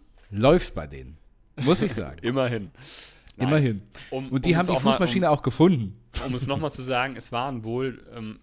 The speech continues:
Speaker 2: wirklich viele Leute. Also ich hab einen, einen der anderen Mitarbeiter an der Tre-, an der Kasse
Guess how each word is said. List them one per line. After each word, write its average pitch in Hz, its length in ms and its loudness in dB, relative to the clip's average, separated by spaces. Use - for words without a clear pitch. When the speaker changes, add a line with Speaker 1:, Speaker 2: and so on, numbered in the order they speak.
Speaker 2:
wirklich 123 420 -10
viele 131 220 -8
Leute. 120 480 -6
Also 110 160 -10
ich 110 100 -10
hab 127 160 -6
einen, 135 460 -8
einen 127 320 -6
der 117 140 -2
anderen 131 260 -6
Mitarbeiter 123 500 -4
an 110 120 -14
der 107 320 -8
Tre-, - 240 -14
an 110 100 -14
der 104 140 -8
Kasse 127 420 -8